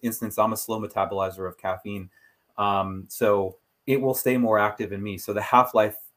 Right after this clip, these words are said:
for me will be longer versus somebody who, uh, let's just say, if you observe people, someone who needs to drink a cup of coffee, like, every hour to kinda keep feeling it or something.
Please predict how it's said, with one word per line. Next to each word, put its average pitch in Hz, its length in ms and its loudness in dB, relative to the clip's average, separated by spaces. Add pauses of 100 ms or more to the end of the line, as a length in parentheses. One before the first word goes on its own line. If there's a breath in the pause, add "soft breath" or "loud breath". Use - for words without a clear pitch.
(200)
for 107 120 -4
me 147 260 0
will 120 120 2
be 117 120 0
longer 110 380 4
versus 101 280 -4
somebody 104 360 -4
who, 104 500 -6 (100)
uh, 95 460 2 (120)
let's 110 220 -4
just 120 160 -6
say, 104 360 0 (340)
if 110 160 -8
you 117 100 2
observe 113 400 0
people, 101 440 -4 (240)
someone 117 260 2
who 113 120 -2
needs 113 260 -2
to - 80 -4
drink 104 280 -6
a 101 80 -8
cup - 220 0
of 95 80 -10
coffee, 98 320 2
like, 92 240 -2
every 98 260 -4
hour 92 280 2
to - 100 -18
kinda 92 240 -6
keep 95 280 -14
feeling 92 340 -10
it 87 40 -12
or 87 60 -14
something. 87 340 -12